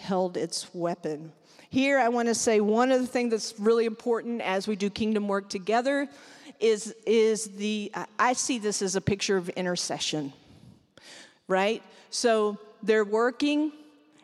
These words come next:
and they're being diligent to work, but they're also, they've got the sword in hand as if to fight for one, one another. We do have intercessors in this church. If you guys don't know it, uh, in the morning before church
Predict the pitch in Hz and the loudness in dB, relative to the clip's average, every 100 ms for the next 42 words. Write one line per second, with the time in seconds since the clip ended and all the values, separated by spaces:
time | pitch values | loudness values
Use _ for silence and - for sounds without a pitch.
0 | - 202 208 226 214 190 240 277 254 277 | -4 -2 0 0 0 2 2 2 0 -2
1 | 254 262 240 208 202 - - - _ _ | -2 0 2 2 0 -6 -14 -16 _ _
2 | _ _ - 220 - 220 208 - 233 240 | _ _ -6 -4 0 0 0 2 2 0
3 | - 214 202 196 202 208 202 190 - - | -2 0 0 0 -2 -4 -4 -4 -4 -2
4 | 233 226 214 208 190 202 190 180 - 226 | 0 0 0 -4 -6 -6 -6 -6 -4 -4
5 | 226 269 269 294 - - 247 - - 214 | -2 -2 -4 -8 -10 -4 -4 -4 -6 -6
6 | 180 170 156 - - 185 175 160 160 147 | -4 -6 -8 -12 -10 -4 -2 -2 -6 -8
7 | - - _ - - - _ _ 220 262 | -10 -14 _ -20 -20 -20 _ _ -2 2
8 | 285 226 269 285 254 233 233 233 - 226 | 2 0 0 2 2 2 0 0 0 0
9 | 226 208 214 202 - 254 262 233 - 233 | -2 -2 -2 -4 0 0 0 -2 -6 0
10 | 220 202 214 202 190 208 240 240 - - | 0 0 -2 -2 -2 0 2 0 -4 -20
11 | - _ - 202 196 - - - - 208 | -20 _ 0 2 2 -2 -6 -8 -6 -2
12 | 208 202 202 233 247 220 - 226 214 - | -2 -2 0 0 0 -2 -2 0 0 0
13 | 226 226 - - | 0 0 -4 -8